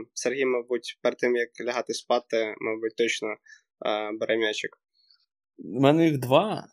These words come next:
Speaker 2: У мене, е, перший, е, м'ячик є від якогось, е, компанії, можливо, ти
Speaker 1: Мгм.
Speaker 2: робив, вони займаються Atlassian, е, продуктами, вони імплементують їх.
Speaker 1: Та, м, е,
Speaker 2: Во.
Speaker 1: це один з перших клієнтів був,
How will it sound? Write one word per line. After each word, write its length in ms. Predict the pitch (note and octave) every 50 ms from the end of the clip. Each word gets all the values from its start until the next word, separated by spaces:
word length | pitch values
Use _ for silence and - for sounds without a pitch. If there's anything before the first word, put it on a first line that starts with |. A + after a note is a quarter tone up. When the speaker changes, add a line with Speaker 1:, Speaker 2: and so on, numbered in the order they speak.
| _ _
Speaker 2:
У 160 | - C3 C3+
мене, 640 | B2+ A#2+ B2 C3+ D3 D3+ D#3 D3+ D3 C#3+ C3+ C3 - -
е, 460 | - - - A#2+ B2 B2 A#2+ - - _ _
перший, 580 | - C#3 D3+ D3 - - - C#3 C3+ B2+ - - - -
е, 520 | - - - - - - - - - - - - -
м'ячик 580 | - A#2+ B2 C#3 D#3 - - C#3+ C3 - -
є 220 | - A#2+ B2+ C3+ C3
від 240 | B2 B2+ B2 B2 B2 - -
якогось, 680 | - A#2+ A#2 - - C3 C3 C3 B2 A#2+ B2 - - _ _ _ _ _ _ _ _ _ _ _ _ _ - -
е, 240 | A2+ A2+ A#2 A#2+ A#2+
компанії, 680 | - B2 A#2+ A#2+ B2 C#3+ F3 G3+ F3+ C#3+ B2 - D3 D3 -
можливо, 540 | - C3 - - - B2+ B2 B2 C3+ C3 B2+
ти 60 | C#3+
Speaker 1:
Мгм. 100 | C#3+ C3
Speaker 2:
робив, 380 | B2 A#2+ A#2+ B2+ D3 E3+ D#3+ C3+
вони 200 | A#2 A#2+ B2+ C3+ C3
займаються 680 | B2+ B2 B2 B2 C3+ C#3 C#3 C3 B2+ - - - B2+ B2 A#2+ A#2 - - _ - - - -
Atlassian, 800 | A#2 A#2+ - - C3+ C3+ C3 - - - B2 A#2+ A#2+ A#2+ A#2 - -
е, 540 | - - A2+ A2 - - A#2+ A#2+ - - - -
продуктами, 600 | - B2 A#2+ C3 D#3+ D#3 - - A#2 A#2 A#2 - -
вони 220 | - B2+ A#2+ A#2 A#2
імплементують 720 | A#2 A2+ - A#2 A#2+ A#2+ A#2 - - A#2 A2+ A#2 - -
їх. 100 | - - _ _ _
Speaker 1:
Та, 160 | - - C3+ C3+
м, 80 | C3+ C3+ _ _ - - B2 B2 B2
е, 200 | A#2+ A#2+ A#2+ B2+
Speaker 2:
Во. 260 | B2 A#2+ A#2 A2+ C3 - _ _ _ _ _ _ -
Speaker 1:
це 140 | - - C3+
один 220 | C3 C3 C#3+ C#3+
з 80 | C#3 -
перших 360 | - C#3 C3 - - - B2 -
клієнтів 480 | - A#2+ A#2 A2 A2 - - G#2+ A2
був, 160 | G#2+ G#2+ G#2+